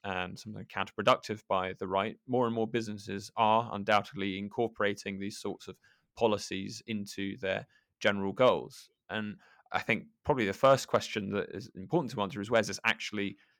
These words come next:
come from? Why do you think that we have started or certainly seen a, a increase in recent years of these kind of initiatives, whether it's values-based marketing or it's, if you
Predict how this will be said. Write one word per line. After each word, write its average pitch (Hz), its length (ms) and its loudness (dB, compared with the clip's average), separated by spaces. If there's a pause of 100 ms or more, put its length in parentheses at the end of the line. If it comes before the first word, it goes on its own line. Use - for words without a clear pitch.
(260)
come 135 240 2
from? 78 320 -8
Why 120 200 2
do 139 120 -4
you 110 80 -4
think 110 440 -4 (200)
that 92 220 0 (220)
we 110 140 -2
have 104 280 -2
started 104 640 0
or 90 340 -6 (220)
certainly 92 560 -6 (240)
seen 98 320 -2
a, 87 60 -2
a - 440 -2
increase 110 420 -2
in 104 80 -6
recent 127 380 -4
years 82 480 -8
of 98 260 -2 (140)
these 98 280 -4
kind 98 340 0
of 95 280 -2 (340)
initiatives, 104 600 0
whether 92 220 0
it's - 140 -6
values-based 92 880 -2 (320)
marketing 117 720 4
or 92 480 -2
it's, - 440 -8
if - 160 -20
you - 80 -20